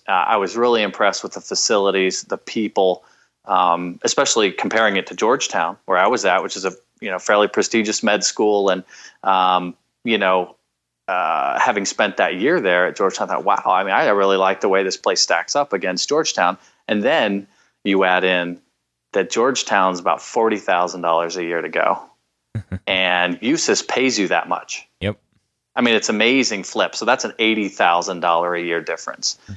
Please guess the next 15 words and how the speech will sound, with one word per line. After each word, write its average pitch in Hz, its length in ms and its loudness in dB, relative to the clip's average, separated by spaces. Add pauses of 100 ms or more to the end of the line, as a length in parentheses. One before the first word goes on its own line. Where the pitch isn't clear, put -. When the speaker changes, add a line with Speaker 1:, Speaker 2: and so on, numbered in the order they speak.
(400)
Speaker 1:
And, 95 580 2 (100)
and 98 280 0
so, 95 720 2
um, 95 300 2
that 151 220 0
really 185 200 0
did 185 160 -4
factor 151 440 -2
in 196 80 -4
at - 80 -6
the 95 80 -4
time. 90 260 -4
Might 135 180 0
not 98 220 0
have, 175 260 0